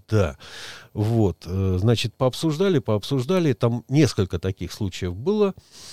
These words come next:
И тогда совет старейшин, э, парламента, а это только называется так, что "Совет старейшин" — это фактически председатели,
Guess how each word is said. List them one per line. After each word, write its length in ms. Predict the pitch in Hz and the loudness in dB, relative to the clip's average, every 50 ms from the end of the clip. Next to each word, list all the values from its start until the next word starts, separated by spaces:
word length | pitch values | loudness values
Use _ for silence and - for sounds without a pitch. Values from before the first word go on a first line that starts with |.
| - - - - - - | -18 -18 -18 -20 -14 -6
И 260 | 117 120 123 117 107 | -2 0 2 2 2
тогда 380 | - 117 110 113 113 135 117 | 2 2 0 2 4 2 2
совет 320 | 101 - 127 131 131 123 - | 2 2 2 2 0 0 -2
старейшин, 760 | - - - 113 113 120 110 87 - - - 87 87 87 85 | -2 0 0 2 4 4 2 2 0 -2 -2 0 0 2 2
э, 300 | 85 85 87 85 85 82 | 2 2 2 0 0 -2
парламента, 880 | 80 - 107 104 113 147 180 190 190 185 185 175 - - 170 160 151 139 131 - - - - - | -2 0 2 2 4 4 4 6 6 6 6 4 4 6 6 6 6 6 2 -2 -10 -20 -12 -4
а 300 | - 107 104 104 101 101 - | 2 4 4 6 4 4 4
это 760 | 110 120 120 - _ _ - 110 107 107 104 101 98 95 92 - _ _ _ _ _ _ - | 4 2 2 2 _ _ 2 4 6 6 6 6 6 4 2 -2 _ _ _ _ _ _ -6
только 240 | 120 101 - - | -6 -4 -2 0
называется 540 | 117 127 120 120 135 120 104 80 - - - | 2 4 4 4 6 4 4 2 0 -4 -6
так, 180 | - 80 - - | -6 -6 -6 -6
что 220 | - - 87 78 | -10 -10 -8 -10
"Совет 400 | 73 - - - 107 95 95 82 | -8 -6 -2 -2 0 0 0 -2
старейшин" — 540 | - - 117 123 170 202 185 - - 101 95 | -2 0 0 0 2 2 0 0 -2 0 0
это 180 | 104 92 - 92 | 0 0 0 -2
фактически 560 | - 117 107 - - 180 165 - - - 104 | -2 -2 -4 -2 -2 -2 -2 -2 -2 -2 -4
председатели, 960 | - - 92 101 - - 131 117 120 113 92 - - 92 90 92 85 73 - | -4 -4 -6 -4 0 0 0 4 4 2 2 2 -2 -2 0 0 0 -2 -4